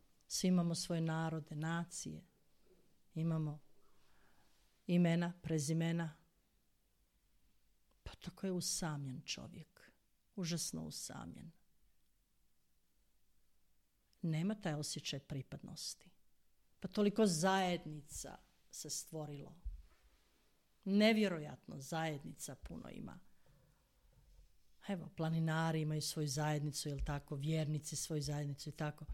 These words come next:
Ali da li se svatko osjeća pripadnost, osjeća u tom, u toj zajednici svojoj, a tek obitelji? Pa koliko,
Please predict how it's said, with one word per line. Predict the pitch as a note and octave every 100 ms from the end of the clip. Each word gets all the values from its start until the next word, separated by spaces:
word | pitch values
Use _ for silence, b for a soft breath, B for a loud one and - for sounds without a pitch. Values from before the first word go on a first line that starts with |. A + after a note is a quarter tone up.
| B B B B B B B B - - -
Ali | G3+ G3 - - - _ _
da | F3+ F3+
li | G#3+
se | C#4 -
svatko | - D#3+ F3+ -
osjeća | - - D#3+ - D3+
pripadnost, | - D#3+ D#3+ - D#3+ D3 D3+ - - -
osjeća | C#3 - D3+ C#3 C#3+
u | C#3+
tom, | - D3 D#3 - - -
u | -
toj | -
zajednici | D3+ D3 D3+ D3 D3 -
svojoj, | D3 - C#3+ D#3 -
a |
tek | - G3+ -
obitelji? | D3+ D#3+ E3+ - E3+ E3
Pa | -
koliko, | - - C#4 - -